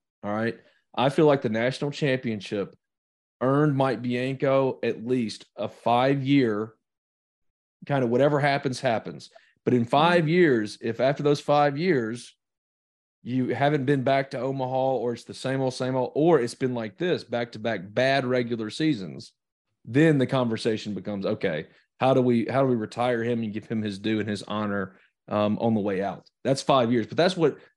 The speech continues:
Speaker 1: uh, you, I guess you gotta ask yourself when saying, "Hey, what, what, what about the Mike Bianco thing? I mean, they're bad again." Okay. What did the national championship earn him as far as an extension for, you know, his Ole Miss career? Um, I, I,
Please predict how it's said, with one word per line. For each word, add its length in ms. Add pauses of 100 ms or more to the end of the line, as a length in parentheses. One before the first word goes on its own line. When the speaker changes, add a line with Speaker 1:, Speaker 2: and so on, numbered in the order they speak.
(140)
Speaker 1:
uh, 140
you, 260
I 60
guess 180
you 60
gotta 140
ask 220
yourself 420
when 80
saying, 200
"Hey, 140
what, 220
what, 180
what 80
about 200
the 60
Mike 200
Bianco 300
thing? 360
I 40
mean, 160
they're 100
bad 260
again." 320 (320)
Okay. 420 (1160)
What 200
did 140
the 60
national 340
championship 560
earn 260
him 220
as 100
far 300
as 120
an 80
extension 640
for, 520 (340)
you 120
know, 160
his 180
Ole 140
Miss 180
career? 480 (480)
Um, 340
I, 140
I, 160